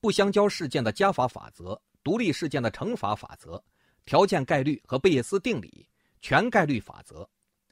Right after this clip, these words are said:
这些都是由标准模型推导得出的简单定理。当然，在新环境下，我们必须不断实践，才能学会得心应手地使用基本工具。自始至终，x 是一个有限极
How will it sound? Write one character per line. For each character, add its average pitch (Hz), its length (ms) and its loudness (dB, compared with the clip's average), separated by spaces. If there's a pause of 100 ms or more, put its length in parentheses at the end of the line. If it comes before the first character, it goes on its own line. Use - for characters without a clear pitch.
(260)
这 220 100 0
些 196 100 2
都 233 140 2
是 - 140 -2
由 135 180 2
标 240 240 2
准 110 160 -4
模 123 160 -2
型 131 240 -8
推 170 160 -6
导 82 140 -8
得 107 160 -8
出 131 160 -10
的 120 100 -2
简 90 300 -14
单 190 200 0
定 165 200 -2
理。 76 180 -20 (480)
当 110 140 0
然， 85 200 -10 (140)
在 143 140 -2
新 220 260 -2
环 110 220 -6
境 135 120 -2
下， - 160 -4 (220)
我 120 140 0
们 151 100 0
必 156 100 -6
须 151 200 -2
不 - 160 -4
断 185 200 2
实 - 220 -8
践， 165 220 -4 (180)
才 - 100 -4
能 156 120 -2
学 120 160 -4
会 127 220 0
得 165 220 0
心 208 220 -4
应 226 160 -2
手 - 240 -14
地 - 240 -8
使 - 220 -6
用 135 120 0
基 113 160 -6
本 - 200 -12
工 147 180 -2
具。 151 180 -6 (520)
自 262 160 4
始 135 160 -2
至 147 100 -4
终， 180 180 0 (260)
x 180 460 2
是 - 160 -4
一 165 80 -2
个 156 120 2
有 90 160 -4
限 151 260 -2
极 104 300 -10